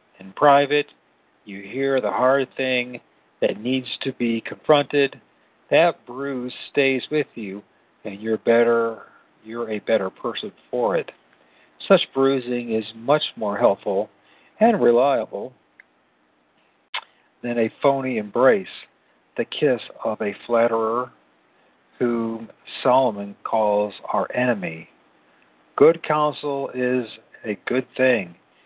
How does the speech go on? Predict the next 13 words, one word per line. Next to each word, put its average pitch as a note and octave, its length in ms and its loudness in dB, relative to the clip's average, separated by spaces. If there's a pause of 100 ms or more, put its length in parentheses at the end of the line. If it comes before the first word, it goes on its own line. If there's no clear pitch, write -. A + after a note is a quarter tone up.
(240)
even C#3 500 2
if - 200 -12
it G#2 100 -10
hurts C3+ 460 -2 (180)
to A2 80 -4
hear A#2 360 0
it. - 140 -6 (680)
And F3+ 200 4
then F3+ 460 2 (300)
there's C3+ 320 -4
bad G#2+ 240 4
counsel. D#2 540 -14 (960)
Someone, C3+ 580 -2